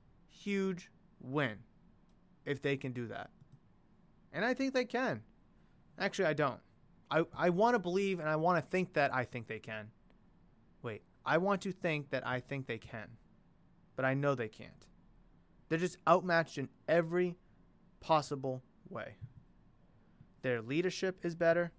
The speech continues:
Their veteran experience is better. They have better scoring threats.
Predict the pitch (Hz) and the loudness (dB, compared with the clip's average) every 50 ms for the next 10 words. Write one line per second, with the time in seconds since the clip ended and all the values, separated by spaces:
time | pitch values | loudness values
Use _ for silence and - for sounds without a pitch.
0 | - - - - _ - - - _ - - - - 131 120 113 120 147 160 156 | -20 -20 -20 -20 _ -20 -20 -20 _ -20 -20 -10 -6 -4 -4 0 2 2 2 2
1 | - 175 165 151 131 - - - - - 156 160 165 175 180 180 180 175 - - | 0 0 0 0 -2 -4 -8 -10 -4 -2 0 2 2 2 2 0 0 -2 -6 -10
2 | - - 160 165 165 151 147 - 151 160 160 165 165 160 - - - - _ - | -8 -4 -4 -4 -4 -4 -2 0 2 2 2 2 -2 -4 -8 -16 -20 -20 _ -20
3 | - - _ - - - - - - 123 127 120 120 135 139 139 131 117 - - | -20 -20 _ -20 -20 -20 -10 -6 -4 -2 -2 -2 -2 0 2 2 2 0 -2 -4
4 | - - - - - 160 165 170 175 180 180 175 - - - 175 175 170 185 - | -10 -10 -10 -6 -2 0 2 2 4 2 2 0 -4 -4 0 2 2 2 2 0
5 | - - - | -6 -14 -14